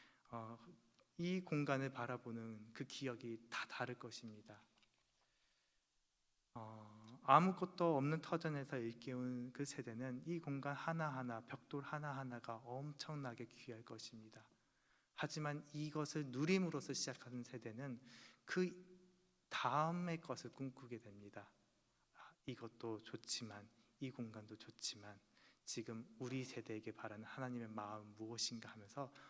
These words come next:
또 다른 생각을 하게 됩니다. 그러니 완전히 똑같은 생각을 하기는 어렵습니다. 근데 잊지 말아야 할 것은 우리 모두 다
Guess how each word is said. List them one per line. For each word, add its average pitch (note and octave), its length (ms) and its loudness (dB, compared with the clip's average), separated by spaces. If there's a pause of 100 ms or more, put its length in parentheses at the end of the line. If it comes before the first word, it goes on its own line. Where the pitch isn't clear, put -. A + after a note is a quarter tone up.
(160)
또 G#3+ 160 2
다른 D3+ 320 2
생각을 G#2+ 480 -4
하게 A2 220 -10
됩니다. G#2 440 -16 (460)
그러니 C#3+ 300 6 (160)
완전히 C#3+ 580 0
똑같은 E3 760 -2
생각을 B2+ 440 -4
하기는 A2 420 -6 (400)
어렵습니다. A2+ 800 -10 (760)
근데 D3+ 340 10 (840)
잊지 C3+ 300 -2
말아야 A2+ 280 0
할 A2+ 120 -10
것은 A2+ 420 -8
우리 C3 160 -2
모두 - 400 -8
다 G#2 300 -10